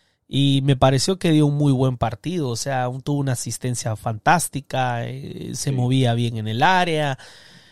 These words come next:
Speaker 1: pero también yo me recuerdo que allá en Indio también yo vi a un, a una futura estrella, Stipe Biuk, que me
Speaker 2: <laughs>
Speaker 1: admiró
Speaker 2: Stipe.
Speaker 1: mucho de su velocidad y control de balón, y al final,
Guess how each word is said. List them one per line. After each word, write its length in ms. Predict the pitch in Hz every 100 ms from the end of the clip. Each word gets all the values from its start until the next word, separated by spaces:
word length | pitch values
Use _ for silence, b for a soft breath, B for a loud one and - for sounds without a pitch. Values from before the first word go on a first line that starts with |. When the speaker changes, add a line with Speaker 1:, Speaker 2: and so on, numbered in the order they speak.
| B
Speaker 1:
pero 240 | - 180 180
también 480 | 196 196 226 254 220
yo 120 | 185
me 100 | 190
recuerdo 420 | 190 170 180 202 190
que 180 | 165 -
allá 380 | 127 147 175
en 140 | 180 170
Indio 340 | 185 202 190
también 400 | 160 139 160 175
yo 140 | 165 160
vi 180 | 170
a 100 | 156
un, 320 | 147 165 160 160
a 140 | 127
una 460 | 160 160 139 117 110
futura 460 | - 143 160 160
estrella, 440 | 143 - 151 156 131
Stipe 420 | - 151 - 135
Biuk, 460 | 139 180 214 233
que 200 | 196 156
me 260 | 139 135 139
Speaker 2:
<laughs> 20 |
Speaker 1:
admiró 480 | 135 147 139 139 160
Speaker 2:
Stipe. 160 | 156 196
Speaker 1:
mucho 360 | 202 - 151 B B B B B _
de 140 | 156
su 180 | 139 160
velocidad 640 | 151 139 135 - 147 139 165
y 60 |
control 460 | 170 151 139 156 165
de 80 | 156
balón, 400 | 139 156 220 214
y 80 | 151
al 100 | 127
final, 800 | 139 147 175 151 147 151 -